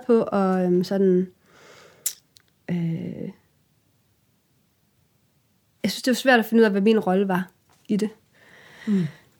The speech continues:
Speaker 1: <clears throat> Fordi jeg er jo kvinde, men jeg var også... Øh,
Speaker 2: Du var kvinde, men du var også
Speaker 1: Jamen, jeg var også, jeg var også sat i en anden bås. Altså, jeg, jeg, jeg, når, øh,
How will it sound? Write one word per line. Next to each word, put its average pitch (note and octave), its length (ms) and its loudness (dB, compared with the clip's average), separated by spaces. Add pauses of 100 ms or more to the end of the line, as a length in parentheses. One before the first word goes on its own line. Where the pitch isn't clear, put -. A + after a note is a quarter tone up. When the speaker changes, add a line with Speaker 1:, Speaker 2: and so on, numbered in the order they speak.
(280)
Speaker 1:
<clears throat> B3+ 400 6 (1040)
Fordi G3 440 -2
jeg F3 520 0
er F3 140 -2
jo F3+ 180 -4
kvinde, C#4 400 6 (200)
men G3+ 260 4
jeg F#3+ 260 2
var F#3 200 0
også... - 600 -6
Øh, F#3 640 -2 (2500)
Speaker 2:
Du G3 80 2
var F#3+ 80 2
kvinde, G#3+ 380 2
men G3+ 240 2
du G3+ 180 -2
var G3+ 80 0
også - 240 -8 (680)
Speaker 1:
Jamen, B3 260 4
jeg A#3 140 6
var A#3 260 4
også, B3 240 -2
jeg A#3 100 2
var A#3 80 2
også A#3+ 160 0
sat A#3+ 180 -2
i - 20 2
en A3+ 120 2
anden A#3+ 240 2 (140)
bås. C4 320 4
Altså, G#3+ 280 -2
jeg, A3+ 240 4
jeg, A3+ 260 2
jeg, G#3+ 340 2
når, G#3 300 0 (180)
øh, - 40 -8